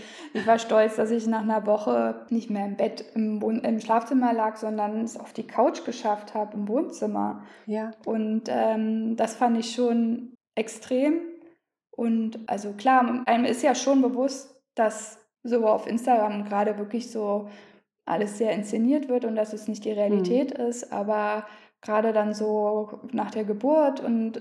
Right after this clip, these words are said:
Speaker 1: so voll mit Hormonen und man ist irgendwie da so verzweifelt und lost und wenn man dann so eine Bilder sieht, da, also man ist ja sehr verletzlich dann auch in der Zeit und,
Speaker 2: Ja.
Speaker 1: ähm, das, ähm, ja, ist super schwierig.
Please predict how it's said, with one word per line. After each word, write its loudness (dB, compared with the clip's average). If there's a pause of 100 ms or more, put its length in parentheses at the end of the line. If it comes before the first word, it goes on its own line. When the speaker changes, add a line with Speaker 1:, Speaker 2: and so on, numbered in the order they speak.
(120)
Speaker 1:
so -8
voll 0
mit -6
Hormonen 4
und 0
man -6
ist -10
irgendwie -4
da -4
so -8
verzweifelt -2
und -8
lost -2
und -6
wenn -2
man -2
dann -4
so -4
eine -2
Bilder 0
sieht, -4 (280)
da, -6 (100)
also 0
man -4
ist -8
ja -2
sehr 2
verletzlich 0
dann -2
auch -4
in -4
der -6
Zeit -2
und, -6
Speaker 2:
Ja. -2
Speaker 1:
ähm, -8 (160)
das, -12
ähm, -2 (720)
ja, 6
ist -8
super 2
schwierig. -2